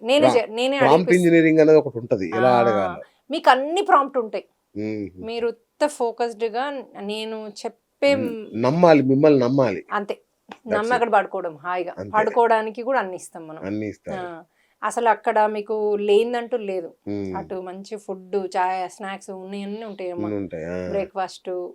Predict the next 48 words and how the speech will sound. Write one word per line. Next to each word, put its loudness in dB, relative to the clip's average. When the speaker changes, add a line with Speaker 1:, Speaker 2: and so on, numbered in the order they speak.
Speaker 1:
డిన్నర్, -10
లంచ్, -10
పని -10
పొద్దున -8
సరే -6
వీళ్ళు -10
తిన్న -12
ఇంట్లో -8
వస్తారు -10
లేదు, -4
Speaker 2:
ఆ. -10
Speaker 1:
మనం -8
అన్ని -10
Speaker 2:
అన్నీ -4
Speaker 1:
ప్రొవైడ్ -2
Speaker 2:
ఇస్తారు. -8
Speaker 1:
చేస్తాం -14
అక్కడ. -16
నైట్ -8
పడుకోవడానికి -6
ఉంటది. -12
Speaker 2:
మ్మ్. -10
Speaker 1:
ఆ, -10
కాకపోతే -2
ఏంటంటే -6
ఇప్పుడు -6
మనం -4
తిరుపతికి -6
మీరు -12
ఇప్పుడు -8
ట్రెక్కింగ్‌కి -6
వెళ్తే -4
Speaker 2:
అవును. 0
Speaker 1:
మీకు -4
అన్ని -6
సదుపాయాలు -6
ఉండవు -6
కదా -10
హండ్రెడ్ -4
పర్సెంట్. -8
Speaker 2:
ఉండవు. -10
అవును. -6
Speaker 1:
మరి -2
అది -2
ఓ -2
టెస్టే -2
కదా -4
మీకు. -12